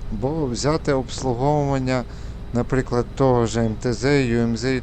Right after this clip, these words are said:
тому подібне, друзі, е, трошки дешевше. А взяти закордонного, понятна справа, дорожче. Але, друзі,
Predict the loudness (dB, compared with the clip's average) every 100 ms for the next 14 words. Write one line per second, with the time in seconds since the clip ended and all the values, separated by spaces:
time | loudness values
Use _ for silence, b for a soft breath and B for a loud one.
0 | -4 -4 -4 -2 -2 0 0 0 -2 -2
1 | -2 -4 -8 -8 -10 -10 -10 -10 -10 -10
2 | -10 -10 -10 -10 -12 -12 -10 -10 -10 -6
3 | -6 -4 0 0 0 -4 -6 -8 -10 -10
4 | -10 -8 -6 -2 2 0 0 -2 -2 -2
5 | -2 0 0 0 0 -2 -2 -6 -6 -4
6 | -2 0 -2 -2 -4 -2 0 2 2 2
7 | 0 -2 -6 -10 -12 B B B -2 0
8 | 2 0 0 0 0 -2